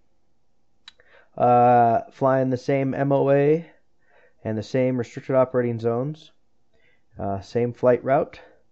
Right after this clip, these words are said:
And this is a new, uh, briefing here.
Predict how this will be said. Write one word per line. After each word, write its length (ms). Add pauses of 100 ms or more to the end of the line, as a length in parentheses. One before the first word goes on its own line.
(520)
And 320
this 160
is 140
a 60
new, 420 (160)
uh, 300
briefing 440
here. 480